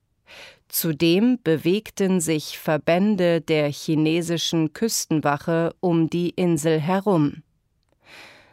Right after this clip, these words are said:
Das taiwanische Verteidigungsministerium erklärte, man habe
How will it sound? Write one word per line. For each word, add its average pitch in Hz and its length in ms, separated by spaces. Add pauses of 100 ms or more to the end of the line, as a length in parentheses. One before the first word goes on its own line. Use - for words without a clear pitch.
(160)
Das 196 280
taiwanische 190 960
Verteidigungsministerium 170 2250
erklärte, 175 840 (460)
man 196 260
habe 202 460